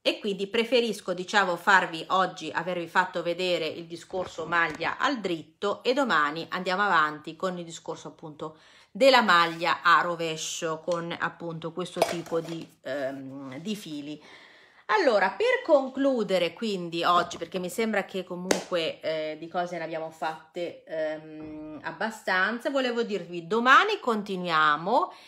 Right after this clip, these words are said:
e domani abbiamo anche una cosa molto bella,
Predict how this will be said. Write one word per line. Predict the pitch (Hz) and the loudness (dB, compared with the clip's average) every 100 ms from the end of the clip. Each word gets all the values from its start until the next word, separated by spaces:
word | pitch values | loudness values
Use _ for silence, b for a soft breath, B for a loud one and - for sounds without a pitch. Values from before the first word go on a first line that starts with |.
| B B B _ | B B B _
e | 294 320 196 180 | 2 4 4 4
domani | 285 302 320 381 381 | 4 6 4 2 2
abbiamo | 262 233 277 233 214 233 | 0 2 2 2 2 0
anche | 226 196 180 175 190 | 0 -2 -4 -8 -8
una | 233 214 | -6 -4
cosa | 208 240 202 | 2 4 2
molto | 196 254 262 208 | -2 -2 -2 0
bella, | 185 165 156 160 170 247 403 | 2 2 0 0 4 4 4